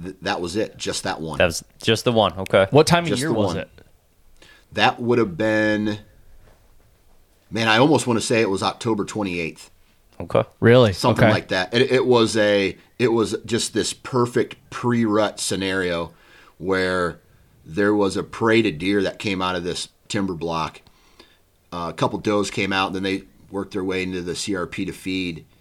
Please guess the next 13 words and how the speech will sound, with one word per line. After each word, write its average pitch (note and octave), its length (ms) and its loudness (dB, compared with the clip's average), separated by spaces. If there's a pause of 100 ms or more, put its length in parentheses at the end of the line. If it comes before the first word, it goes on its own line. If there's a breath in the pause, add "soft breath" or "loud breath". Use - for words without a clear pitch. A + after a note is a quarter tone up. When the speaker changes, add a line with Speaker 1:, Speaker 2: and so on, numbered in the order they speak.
(580)
Speaker 1:
And F2+ 560 -2
it's F#2 240 -8
like A2+ 200 0
he C#3 140 -2
did G2+ 340 -4
what G2+ 200 -2
he F#2 80 -6
did E2+ 260 -6
a E2+ 80 -4
thousand E2+ 600 -4
times. E2 480 -8 (480 soft breath)
He D#3+ 100 -18
came A2+ 520 -2